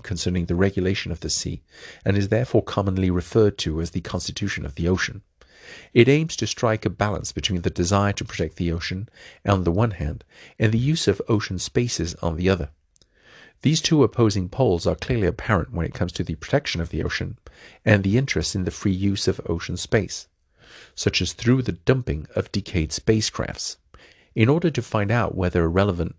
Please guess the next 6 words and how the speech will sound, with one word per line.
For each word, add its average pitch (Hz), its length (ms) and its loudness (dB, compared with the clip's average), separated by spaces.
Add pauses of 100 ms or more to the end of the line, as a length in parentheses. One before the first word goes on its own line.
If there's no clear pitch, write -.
normative 95 500 -2
conflict - 480 -2
of - 100 -2
two 104 220 0
norms 90 320 -2
arises, 92 560 -2